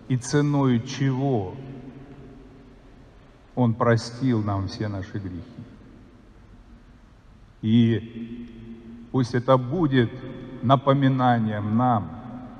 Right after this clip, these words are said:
о, о том, как мы должны относиться к ближним своим.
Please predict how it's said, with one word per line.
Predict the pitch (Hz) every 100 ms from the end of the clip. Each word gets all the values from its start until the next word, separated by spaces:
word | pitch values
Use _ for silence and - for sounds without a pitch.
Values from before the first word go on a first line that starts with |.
| - - - - - - - -
о, | 113 113 - - - - -
о | 139
том, | 123 147 139 131
как | - 139 120 -
мы | 117
должны | 113 107 104 107 110 104 107
относиться | 104 110 104 - 120 107 107
к | 98 98
ближним | 113 113 95 85 78 76
своим. | 85 76 76